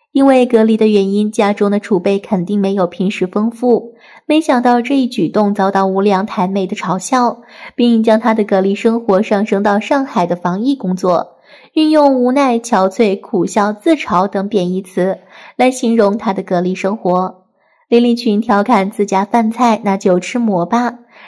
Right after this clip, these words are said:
其实是幸福感爆棚的一种表现。相比较奔赴在一线的医护人员来说，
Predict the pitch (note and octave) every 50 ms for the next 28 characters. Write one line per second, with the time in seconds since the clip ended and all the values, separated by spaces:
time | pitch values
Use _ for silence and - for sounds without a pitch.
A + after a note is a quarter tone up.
0 | - - - - D4+ D4+ - D4+ D4 C#4+ - D#4 C#4+ C4+ C4+ C4+ - C#4 B3 A#3+
1 | B3 A3 G3+ A3 G#3 F#3 F3+ G3+ - G#3+ G3+ G3+ G3+ - A3 F3 F3 G3 A3 B3+
2 | C4 A#3 A#3 G3 F#3 G#3 A3+ F#3 F3+ F3+ - - A3 A3 G3+ F#3 - - _ _
3 | _ _ _ _ _ _ _ - D#4 D#4 E4 D#4+ C#4+ B3+ B3 C#4 B3+ B3+ B3 C4
4 | B3+ B3+ C4 C4 A#3+ A#3 A#3 A3+ A3+ A#3+ B3+ C4+ - - C#4+ C4 A3 G3+ F#3 -
5 | - G#3+ G#3 G#3+ - A3+ G#3 G3 F#3+ F3+ F#3+ G3+ G3 F#3 F#3+ F#3+ G3 G3+ - -
6 | G#3 G#3 G3+